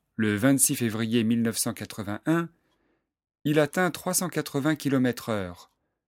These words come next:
Le dix-huit mai mille neuf cent quatre-vingt-dix, cinq cent treize virgule trois kilomètres heure.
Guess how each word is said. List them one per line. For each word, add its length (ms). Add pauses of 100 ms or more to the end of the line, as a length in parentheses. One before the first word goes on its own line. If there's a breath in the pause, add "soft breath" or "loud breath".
(120)
Le 160
dix-huit 400
mai 180
mille 200
neuf 160
cent 160
quatre-vingt-dix, 920 (560)
cinq 260
cent 260
treize 340
virgule 320
trois 240
kilomètres 520
heure. 400